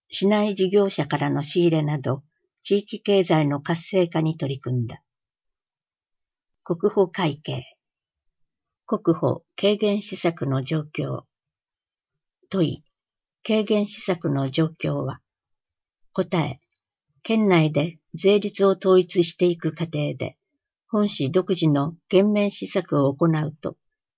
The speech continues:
一時的に税率上昇を招く一因となり、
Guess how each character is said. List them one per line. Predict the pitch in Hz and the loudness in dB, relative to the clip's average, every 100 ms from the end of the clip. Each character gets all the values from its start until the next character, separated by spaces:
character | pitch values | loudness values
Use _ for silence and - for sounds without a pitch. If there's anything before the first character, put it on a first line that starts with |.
| - | -4
一 | 180 202 | -2 -2
時 | 196 185 | -2 0
的 | 180 170 | 0 4
に | 165 135 - | 2 2 -6
税 | 185 202 208 | 0 2 2
率 | 208 185 | 2 0
上 | 170 185 | 2 2
昇 | 190 202 196 | 0 2 4
を | 185 | 4
招 | 180 170 170 | 4 2 0
く | 131 | -6
一 | 131 190 | -2 0
因 | 156 156 | 0 -2
と | 147 | -6
な | 143 143 | -6 -8
り、 | 139 | -12